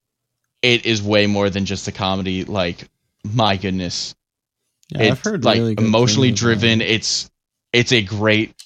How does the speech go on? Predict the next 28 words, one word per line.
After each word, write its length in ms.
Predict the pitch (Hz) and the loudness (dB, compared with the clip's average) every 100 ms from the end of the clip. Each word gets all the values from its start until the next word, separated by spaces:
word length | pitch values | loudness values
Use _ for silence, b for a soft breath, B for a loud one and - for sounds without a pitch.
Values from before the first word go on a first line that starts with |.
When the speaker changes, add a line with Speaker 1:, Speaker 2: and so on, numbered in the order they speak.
| _ - | _ -4
Speaker 1:
uh, 420 | 104 95 87 80 - | 0 0 -2 -6 0
representation 960 | 117 110 117 113 104 107 104 - 110 107 | 0 2 -2 -2 -2 -2 -2 -2 -2 -2
of 560 | 95 95 92 90 92 _ _ | -2 -2 -2 -8 -14 _ _
what 420 | 110 101 92 90 _ _ _ _ _ _ _ _ _ _ _ _ _ _ _ - | -4 0 0 -2 _ _ _ _ _ _ _ _ _ _ _ _ _ _ _ 0
I 140 | 107 | 0
feel 280 | 104 113 98 | 0 -2 0
is 240 | 90 - - | -2 -6 -6
healthy 400 | 113 110 - 120 | 0 0 2 0
masculinity, 680 | 117 117 - 127 127 127 131 | 2 0 -2 -2 0 -2 -4
you 280 | 123 117 110 | -6 -6 -4
know, 160 | 95 | -4
like, 240 | 90 92 - | -4 -8 -8
talk-, 300 | - 104 - - | -4 -4 -4 -2
people 200 | 127 120 | 0 2
like 180 | 113 | 0
to 100 | 113 | -2
say 260 | 107 110 104 | -2 0 0
toxic 360 | 104 98 - 101 | -2 -4 -6 -6
masculinity 600 | 101 98 98 98 95 95 | -6 -6 -6 -6 -6 -6
and 80 | |
stuff 180 | 92 98 | -8 -6
like 120 | 98 | -4
that. 100 | 95 - _ _ | -6 -10 _ _
This 180 | 123 113 | 0 2
is 80 | |
the 100 | 113 | 0
exact 320 | 110 117 101 101 | 0 0 0 0
opposite. 540 | 95 98 - 117 | -2 -2 -4 -4